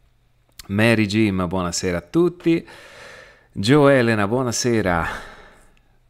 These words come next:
Ecco qua. <laughs> Mi avete manifestato, ciao a tutti. Laila, buonasera.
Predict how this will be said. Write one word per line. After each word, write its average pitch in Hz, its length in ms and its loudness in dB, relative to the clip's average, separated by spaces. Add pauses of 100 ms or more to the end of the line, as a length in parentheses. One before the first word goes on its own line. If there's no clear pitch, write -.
(280)
Ecco 104 440 -6
qua. 78 420 -8 (360)
<laughs> - 920 -6
Mi 101 120 -6
avete 107 300 0
manifestato, 92 880 -4
ciao 85 260 -6
a 78 60 -8
tutti. - 420 -16 (840)
Laila, 101 580 0
buonasera. 90 760 -4